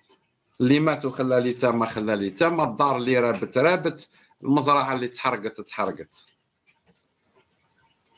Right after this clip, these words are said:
كي نديروا حرب ولاد الشعب منا ولاد الشعب من هيه، ويبقى الكافي نتاع الملك نتاعهم، لوم لو بلو ريش دافريك،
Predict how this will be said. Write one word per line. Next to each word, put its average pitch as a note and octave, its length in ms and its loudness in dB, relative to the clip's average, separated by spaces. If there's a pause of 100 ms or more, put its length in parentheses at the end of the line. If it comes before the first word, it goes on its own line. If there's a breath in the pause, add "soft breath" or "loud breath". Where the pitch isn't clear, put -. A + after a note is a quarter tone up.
(640)
كي A#3+ 120 6
نديروا A#3 320 6
حرب A3+ 340 0
ولاد A3 240 2
الشعب F3 400 -2
منا A3+ 280 -2
ولاد G#3+ 220 2
الشعب F#3+ 400 -2
من C#3+ 420 -4 (960)
هيه، C3 440 2 (1500)
ويبقى A3 500 4
الكافي F#3 500 0
نتاع E3 200 -4
الملك E3+ 460 -2
نتاعهم، F3 560 -2 (720)
لوم D#3 260 4
لو D3+ 100 4
بلو D3+ 220 2
ريش C3+ 200 0
دافريك، G#3+ 640 -2